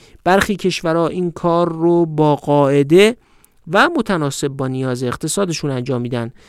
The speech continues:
و برخی دولت‌ها ازش سوء استفاده می‌کنن برای اینکه هزینه‌های فزاینده و اغلب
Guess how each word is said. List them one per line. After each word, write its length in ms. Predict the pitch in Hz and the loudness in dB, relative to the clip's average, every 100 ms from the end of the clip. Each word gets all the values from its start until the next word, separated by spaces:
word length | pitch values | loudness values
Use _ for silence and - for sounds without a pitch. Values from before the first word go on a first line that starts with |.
| - _ | -20 _
و 100 | 147 | -8
برخی 500 | 143 147 151 147 160 | -6 -4 -4 -4 -6
دولت‌ها 480 | 143 143 135 123 143 | -2 -2 -2 -6 -8
ازش 340 | 147 135 147 - | -8 -6 -6 -4
سوء 300 | - 160 147 | 0 4 4
استفاده 520 | - 135 - 127 131 | 2 -4 -2 -2 -2
می‌کنن 480 | 123 - 113 110 110 _ | -4 -6 -8 -8 -14 _
برای 300 | 160 156 170 | 2 4 4
اینکه 300 | 165 160 165 | 2 0 0
هزینه‌های 640 | 139 143 135 135 131 143 135 | 0 -2 -2 -4 -2 -4 -4
فزاینده 760 | - 123 127 127 131 143 190 196 _ _ - _ - | -4 -6 -4 -4 -4 0 0 0 _ _ -20 _ -12
و 80 | - | -8
اغلب 400 | - 151 175 226 | -6 -2 4 4